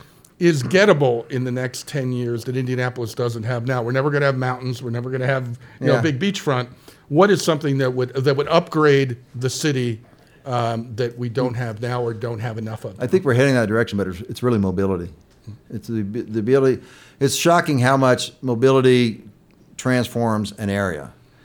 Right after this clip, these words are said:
Speaker 2: And the ability of people to move around in different ways because the, the talent level that is there out now, particularly millennial talent, but this is also regarding seniors, frankly. They want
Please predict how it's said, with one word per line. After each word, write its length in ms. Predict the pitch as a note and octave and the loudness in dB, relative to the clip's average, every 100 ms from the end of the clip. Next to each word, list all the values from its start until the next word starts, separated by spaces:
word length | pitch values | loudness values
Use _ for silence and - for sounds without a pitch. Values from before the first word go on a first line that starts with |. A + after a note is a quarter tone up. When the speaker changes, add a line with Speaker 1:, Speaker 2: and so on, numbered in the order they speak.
| _ | _
Speaker 2:
And 80 | A2 | -4
the 40 | A2 | 0
ability 280 | A#2+ A#2+ | 4 4
of 80 | A2+ | 2
people 240 | A2+ A2+ A#2 | 0 -2 -2
to 60 | |
move 440 | A2 A2 G2 A#2+ G2+ | -2 -4 -2 -2 0
around 340 | G#2+ G#2+ - | -2 -2 -4
in 240 | A#2 G#2 | -4 -2
different 360 | G2+ B2+ - - | 2 2 2 -2
ways 680 | A2+ A#2+ A2 F#2 G#2+ A2+ - | 2 4 4 2 -2 -6 -14
because 380 | - G#2+ A2 G#2 | -10 -2 0 0
the, 180 | F#2+ F#2+ | -2 -4
the 160 | F#2 F2 | -4 -12
talent 480 | - C3+ B2+ A2 | -4 0 0 0
level 400 | G2 F#2 D#2+ F#2 - _ _ _ | -4 -6 -6 -8 -12 _ _ _
that 120 | - F#2+ | -6 -4
is 120 | F2+ | 0
there 160 | G#2+ F#2+ | 0 0
out 120 | F2 | -2
now, 320 | F#2 F#2 F#2 - | -4 -6 -8 -10
particularly 680 | G2 F2+ C3 A#2+ G#2 F#2+ F#2 - - - | -14 -8 -8 -2 0 0 -4 -10 -16 -6
millennial 340 | F#2+ C#3 D#3+ | -2 -2 -2
talent, 320 | - F#2+ F2+ G2 | -4 -4 -4 -4
but 80 | G2 | -8
this 100 | F3+ | -6
is 100 | C#3+ | 0
also 320 | D#3+ A2+ - | 0 -2 -8
regarding 420 | A2 G2+ A2+ G2 | -10 -4 -2 -2
seniors, 440 | E2+ D3 A2+ E2 - _ | -2 -6 -6 -8 -14 _
frankly. 340 | G#2 A2+ D#2+ | -6 -6 -8
They 200 | F2+ F#2+ | -8 -6
want 220 | F#2+ G2 | -6 -6